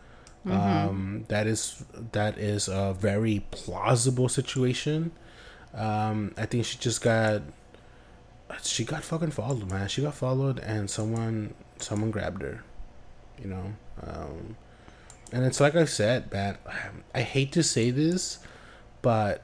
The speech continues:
Speaker 2: we need more cameras out there. <laughs> You know, it.
Speaker 1: Yeah.
Speaker 2: We need more cameras out there, and like David Paulides said, we need tracking devices on people, like, fam-, for family members to keep track of their kids. You know what I mean? To keep track of each other,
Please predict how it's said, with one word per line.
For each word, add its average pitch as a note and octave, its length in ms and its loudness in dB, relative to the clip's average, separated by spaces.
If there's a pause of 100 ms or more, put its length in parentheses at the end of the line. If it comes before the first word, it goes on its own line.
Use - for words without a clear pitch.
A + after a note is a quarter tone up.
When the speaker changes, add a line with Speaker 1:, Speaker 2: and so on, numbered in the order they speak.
(220)
Speaker 2:
we B2+ 160 4
need D#3 160 8
more D3 200 8
cameras G#2+ 440 2
out F2+ 180 -2
there. E2+ 200 -2
<laughs> - 240 12 (260)
You B2 120 2
know, A#2+ 340 2
it. C3+ 140 2 (240)
Speaker 1:
Yeah. F3 680 4
Speaker 2:
We D3 160 8
need F3 280 8
more C#3 320 8
cameras D3+ 500 6
out A#2 220 8
there, A2+ 320 6
and B2 160 4
like A2 160 4
David B2 240 6
Paulides A#2+ 420 6
said, G#2+ 500 4
we A#2+ 120 2
need B2 160 2 (160)
tracking A2 340 2
devices G2+ 460 2
on F#2+ 160 -4
people, F#2+ 420 -2
like, B2 200 4
fam-, D3 260 8
for F3+ 180 8
family F#3 460 8
members C#3 400 8
to C3+ 80 -2
keep - 200 -4
track - 280 4
of A2 80 0
their G#2+ 100 2
kids. - 600 -6 (600)
You D3 140 4
know D3+ 80 6
what D3+ 100 8
I D3+ 60 8
mean? D#3 320 6 (340)
To - 120 0
keep C#3+ 200 2
track B2 300 6
of A#2+ 100 4
each - 180 -2
other, F#2 360 0